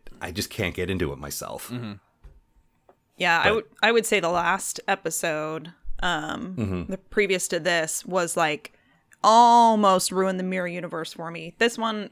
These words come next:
Speaker 3: I felt was more fun just because of Georgiou. I think if Georgiou had not been in this episode, I would have been a lot, I, more tired of the Mirror Universe by now. But
Speaker 1: Well, there were,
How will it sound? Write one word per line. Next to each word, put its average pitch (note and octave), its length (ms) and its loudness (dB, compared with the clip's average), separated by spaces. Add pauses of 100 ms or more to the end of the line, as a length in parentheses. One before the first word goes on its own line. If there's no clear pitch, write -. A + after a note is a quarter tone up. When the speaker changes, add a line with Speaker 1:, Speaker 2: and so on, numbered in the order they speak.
Speaker 3:
I F#3+ 140 -2
felt F#3+ 260 0
was F#3 220 -4
more E3+ 160 -4
fun E3+ 360 -4 (120)
just B3 240 4
because G#3+ 240 4
of G3+ 80 -2
Georgiou. F3+ 380 -4
I F3+ 80 -4
think A3 180 -4
if F#3 80 -2
Georgiou F#3+ 320 -2
had F3 100 -4
not F3+ 220 -4
been G3 100 -4
in F#3 80 -6
this F3 140 -10
episode, G3 420 -2
I F#3 60 -2
would F#3 120 -2
have D#3 60 -8
been F3 260 -6 (120)
a F#3+ 60 0
lot, F#3 360 -2 (140)
I, F#3+ 120 -2 (160)
more F#3+ 220 -6
tired E3+ 320 2
of E3+ 80 -12
the F3 60 -12
Mirror E3+ 180 -10
Universe E3 380 -12
by F3 140 -10
now. E3 260 -10 (400)
But - 240 -6
Speaker 1:
Well, G3+ 80 4
there A3 100 4
were, A#3 300 -2